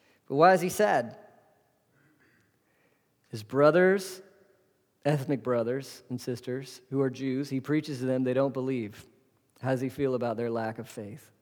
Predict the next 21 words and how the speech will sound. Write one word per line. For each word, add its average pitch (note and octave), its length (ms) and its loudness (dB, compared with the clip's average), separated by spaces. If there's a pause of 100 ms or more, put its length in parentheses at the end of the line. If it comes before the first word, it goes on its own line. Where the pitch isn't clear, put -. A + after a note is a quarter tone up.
(260)
in A#2 100 -8
Christ? - 540 -14 (1700)
It's - 100 -18
killing E3+ 300 -8
him, - 140 -18 (380)
right? D#3+ 180 -12 (280)
It's - 80 -20
killing F#3 320 -10
him. B2+ 100 -18 (260)
Cares E3 280 -4
about A#2 240 -6
him. C#3 120 -16 (2250)
So F#3 380 6
in D3+ 100 6
his E3 240 4
mind F3+ 340 4
right C#3+ 140 6
now C3+ 140 2
is B2 100 -2
the C3 80 -4
question, C#3+ 540 -2